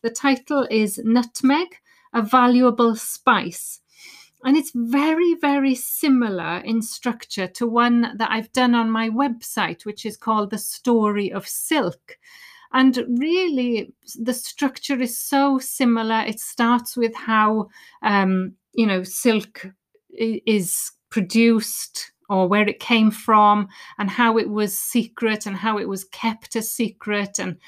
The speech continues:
how it was smuggled to other countries and so on, and the value of it and things like that.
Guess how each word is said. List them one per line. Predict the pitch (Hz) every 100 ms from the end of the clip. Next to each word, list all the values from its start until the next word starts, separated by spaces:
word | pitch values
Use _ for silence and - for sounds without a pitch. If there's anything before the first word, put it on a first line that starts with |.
| - -
how | - 233 240
it | 220
was | 226 226
smuggled | - 233 233 196 226 220 220 220 - -
to | - 226 196
other | 202 214
countries | - 254 220 - - 240 220 214 202 - 202
and | 202
so | 196 - 220 202 190
on, | 180 185
and | 180 185 185 - - _ _ -
the | 202
value | 180 202 196 190 190
of | 180 180
it | 185 180 202
and | 185
things | 233 214 196
like | 190 185
that. | 180 165